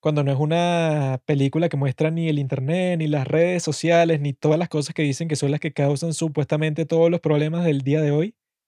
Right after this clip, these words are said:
no muestra nada de eso. Sin embargo, todo el mundo se identificó con ese mensaje. O sea, todas las personas que piensan que han pasado por algo así, o sea, que han estado como que marginalizadas por un gran grupo de personas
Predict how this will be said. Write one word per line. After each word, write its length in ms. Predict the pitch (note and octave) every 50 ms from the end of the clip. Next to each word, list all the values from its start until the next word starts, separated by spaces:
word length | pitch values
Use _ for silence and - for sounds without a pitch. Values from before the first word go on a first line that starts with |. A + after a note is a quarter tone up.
| _ _ _ _ _ _ _ _ _
no 120 | D3 D3 D3+
muestra 400 | D#3 E3 E3 - - F#3 G3 F#3
nada 340 | F3 F3+ F3+ F#3 F#3+ G3 F#3
de 140 | D#3+ D#3+ E3
eso. 200 | E3 - A3 G#3
Sin 200 | - - E3 D3+
embargo, 500 | D3 C3+ C#3 C#3 C#3 D3 D#3+ F#3 G3 F3
todo 200 | - E3+ D#3+ D#3+
el 60 | E3
mundo 300 | D#3+ E3 E3+ E3 F3 E3+
se 520 | - - G3 F3+ F3 E3+ D#3+ D#3 D3 C#3+ -
identificó 680 | D#3+ D3+ D3 D3 C#3+ C3+ C#3 - C#3+ C3 - D3 C#3
con 160 | - D3+ D3 D3+
ese 680 | D3 - - E3 E3+ E3 D#3+ D#3+ D3+ D3 C#3 C3 B2
mensaje. 460 | B2 B2+ B2 A#2 - - D#3 D3 C3+
O 60 | B2+ A#2
sea, 120 | C3 B2+
todas 260 | - _ - C3+ C3+
las 100 | D3+ D#3
personas 440 | - D3+ C3 - C#3+ C#3+ C#3 D3 -
que 360 | - E3 E3 D#3 D3 B2+ - _ _ _ _ _ _ _ _ _ _ _ _ _ _ _ _ _ _ _ _ _ _ _ _
piensan 420 | D3+ D3+ D#3 D#3 D3+ - F#3 F3+ E3
que 120 | E3+ D#3
han 120 | D3+ D3
pasado 440 | - E3 D#3 - E3+ E3+ E3+ F3 E3+
por 560 | - F#3 F3+ E3+ D#3+ D3 C#3+ C#3 - - - -
algo 240 | C#3+ C3+ C3 D3+ E3
así, 260 | - - F#3 A3+ A3
o 80 | F#3
sea, 200 | D3+ - D#3 D3 C#3
que 100 | - C#3
han 60 | C3
estado 360 | B2+ - - D3 D3+ D3+ D3+ D3+
como 220 | E3+ D#3 D#3 C#3
que 420 | - D3 C#3+ C3+ C3 C3 C3 C3
marginalizadas 1120 | B2+ C3 C3+ C#3 D3+ D3+ D3 C3+ - - D3+ C#3+ C#3+ C#3 C3+ - - C#3+ C#3+ D3 D#3 D#3+
por 160 | - E3+ D#3+ D#3
un 100 | D3 C#3
gran 280 | D3+ D3 D3 D#3 D#3
grupo 400 | D3+ D#3+ D#3+ D#3 D3 D#3+ E3 E3
de 640 | E3 D#3 D3+ D3+ C#3+ C3+ C3 B2 A#2+ A#2 A#2 A#2 A#2 -
personas 580 | B2 - - C#3+ C#3 D#3 E3 A3 - - -